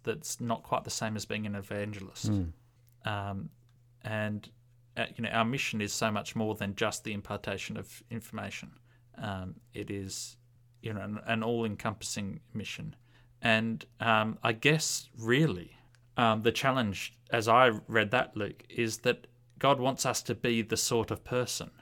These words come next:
Speaker 1: for whom that type of behaviour is what characterises our comfort zone.
Speaker 2: Hmm. Yeah, the, the most uncomfortable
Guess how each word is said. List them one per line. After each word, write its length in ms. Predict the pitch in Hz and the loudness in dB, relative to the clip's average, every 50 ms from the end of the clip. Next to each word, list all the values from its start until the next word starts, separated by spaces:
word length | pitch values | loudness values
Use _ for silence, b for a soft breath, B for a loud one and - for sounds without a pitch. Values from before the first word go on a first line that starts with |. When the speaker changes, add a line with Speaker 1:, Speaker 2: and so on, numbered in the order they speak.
| - - _ _ _ - | -20 -20 _ _ _ -20
Speaker 1:
for 300 | - - - 120 113 101 | -12 -2 2 2 2 4
whom 260 | 98 117 110 104 107 95 | 2 2 2 0 0 0
that 340 | - 123 127 - - - - - - - - _ - - | 2 2 2 2 0 -4 -12 -20 -20 -20 -20 _ -16 -6
type 260 | - 117 104 95 - | -2 0 0 0 -2
of 120 | - 98 - | -4 -6 -6
behaviour 560 | - 95 - 107 110 104 - 110 107 107 - - _ _ _ _ _ _ _ _ - | -6 -6 -4 -6 -8 -6 -6 -8 -8 -8 -10 -14 _ _ _ _ _ _ _ _ 0
is 180 | - 120 107 - | 0 2 4 4
what 280 | 120 - - - - | 4 2 2 0 -6
characterises 1000 | - - - 143 135 127 - - - 101 101 95 90 87 - - - - - - - - - - | -6 0 2 4 4 2 0 -2 0 2 2 2 2 0 -4 -8 -12 -12 -14 -14 -14 -16 -12 -10
our 60 | 104 | -10
comfort 400 | - - 110 101 - - - - | -6 -6 -6 -6 -6 -8 -12 -12
zone. 260 | - - 104 - - - - - _ _ _ _ - | -10 -12 -12 -12 -12 -16 -20 -20 _ _ _ _ 2
Speaker 2:
Hmm. 520 | - 143 143 135 127 120 107 92 98 95 85 82 80 - _ _ _ _ _ _ _ _ _ b b b b b b b b b b b b | 4 6 8 8 8 8 6 4 2 0 -2 -4 -8 -10 _ _ _ _ _ _ _ _ _ b b b b b b b b b b b b
Yeah, 320 | - 117 120 120 110 90 76 b b b - | 6 10 10 12 10 8 6 b b b -2
the, 300 | 113 117 120 117 117 - - | 2 4 6 6 4 2 -2
the 420 | - 110 113 117 110 110 113 110 - - | -2 2 4 4 4 4 2 0 -2 -4
most 580 | - 123 120 113 117 120 127 135 131 - - - - _ _ _ _ _ _ _ _ _ - | 0 2 4 6 8 8 8 6 6 2 -4 -12 -18 _ _ _ _ _ _ _ _ _ 4
uncomfortable 1300 | 131 131 135 139 135 135 131 - - 131 143 151 156 147 - - - 123 104 104 104 95 90 85 - | 6 8 10 10 10 8 6 6 4 6 8 8 6 4 4 2 2 4 4 4 2 0 0 -4 -8